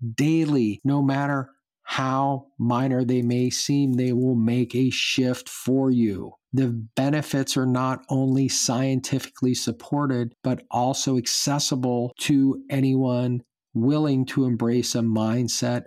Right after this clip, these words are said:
of appreciation and thankfulness. One of the things I brought up earlier, it's this superpower that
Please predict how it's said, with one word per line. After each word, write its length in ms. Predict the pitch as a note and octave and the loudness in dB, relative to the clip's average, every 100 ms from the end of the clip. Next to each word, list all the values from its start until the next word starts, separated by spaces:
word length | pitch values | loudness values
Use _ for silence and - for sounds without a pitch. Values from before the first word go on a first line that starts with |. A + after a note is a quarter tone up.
| - | -8
of 160 | A#2+ A2+ | -4 -4
appreciation 920 | A2+ - A#2 - A2+ A2+ A2 A#2 B2 | -4 -4 -2 0 0 0 0 0 0
and 160 | A#2 | -2
thankfulness. 920 | - B2 C3+ - A#2+ A2+ G#2+ F2+ - - | -2 -2 -2 -2 -4 -2 -2 -4 -8 -2
One 180 | C3+ D3 | 0 0
of 120 | C#3 | 0
the 100 | C#3+ | -2
things 360 | - C#3 C#3 C#3 | 0 0 0 0
I 120 | C3+ | -2
brought 320 | C3 C3 C3+ | -2 -2 0
up 160 | B2+ - | -4 -2
earlier, 440 | C#3 C#3+ C3 B2+ | 0 2 2 0
it's 200 | - B2 - - | -2 -6 -8 -4
this 340 | D3+ - - - | -2 0 0 0
superpower 680 | F3+ E3+ C3+ C#3 C#3 C3+ | 0 0 -2 -2 0 0
that 120 | B2+ | -2